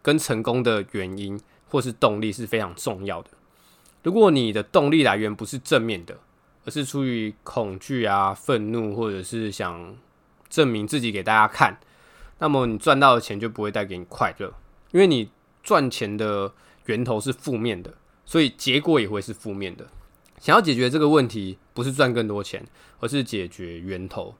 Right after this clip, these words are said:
不要让恐惧、愤怒成为你追求财富和证明自己的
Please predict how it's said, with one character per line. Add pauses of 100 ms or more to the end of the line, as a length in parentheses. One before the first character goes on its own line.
(560)
不
要
让
恐
惧、
愤
怒
成
为
你
追
求
财
富
和
证
明
自
己
的